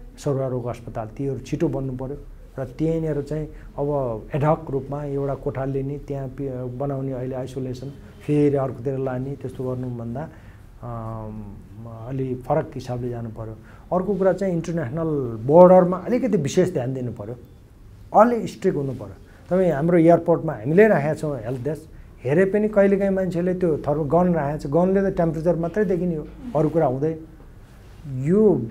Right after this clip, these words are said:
हाम्रो international एयरपोर्टमा एटलिस्ट कति त हाम्रा स्टाफहरूले अलिकति राम्रोसँग, तपाईँ अब चाइनामै अथवा अरू देशमातिर जानुभयो भने उसलाई पुरा फलोअप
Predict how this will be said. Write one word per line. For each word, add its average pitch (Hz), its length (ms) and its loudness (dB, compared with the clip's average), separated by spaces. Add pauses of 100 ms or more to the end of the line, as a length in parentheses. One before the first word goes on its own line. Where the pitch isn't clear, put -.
(100)
हाम्रो 160 280 0
international 175 680 0
एयरपोर्टमा 147 520 -2
एटलिस्ट 180 400 2 (720)
कति 190 240 4
त 185 60 -2
हाम्रा 160 340 0
स्टाफहरूले 170 640 0
अलिकति 175 320 2
राम्रोसँग, 143 600 -4
तपाईँ 160 300 -2 (500)
अब 143 500 0
चाइनामै 160 440 -2
अथवा 151 300 0
अरू 156 100 2
देशमातिर 143 460 -2
जानुभयो 123 440 -4
भने 120 180 -6
उसलाई 185 420 0
पुरा 202 380 4
फलोअप 156 420 4